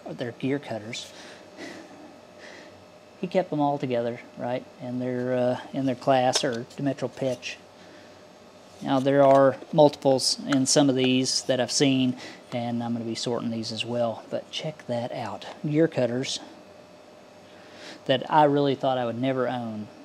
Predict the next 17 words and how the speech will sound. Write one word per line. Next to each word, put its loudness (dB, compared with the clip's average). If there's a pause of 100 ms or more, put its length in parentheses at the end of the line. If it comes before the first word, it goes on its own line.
(200)
a -6
selection -4
of -12
gear -6
cutters -12
like -14
this, -10
and, -10
and -8 (680)
I -6
couldn't -4
imagine -4
trying -4
to -12
purchase -2
these -6
individually. -6